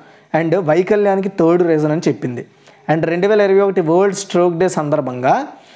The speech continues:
ఒక థీమ్ పెట్టారు, ఏంటంటే ప్రాణాలు కాపాడటంలో ప్రతి నిమిషం విలువైనదే అనే ఒక నినాదంతో దీనిని జరుపుకుంటున్నారు. తరువాత పన్-, పన్నెండు, పునీత్ రాజ్ కుమార్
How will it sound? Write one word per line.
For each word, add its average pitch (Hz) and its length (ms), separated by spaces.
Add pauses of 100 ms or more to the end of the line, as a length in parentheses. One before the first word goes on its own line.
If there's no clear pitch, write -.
(180)
ఒక 156 120
థీమ్ 190 320
పెట్టారు, 156 300
ఏంటంటే 175 360
ప్రాణాలు 185 500
కాపాడటంలో 170 760
ప్రతి 185 360
నిమిషం 180 360
విలువైనదే 160 520
అనే 151 240
ఒక 147 140
నినాదంతో 160 580
దీనిని 156 420 (320)
జరుపుకుంటున్నారు. 131 1080 (540)
తరువాత 170 380
పన్-, 131 360 (180)
పన్నెండు, 143 420 (380)
పునీత్ 214 340
రాజ్ - 280
కుమార్ 190 260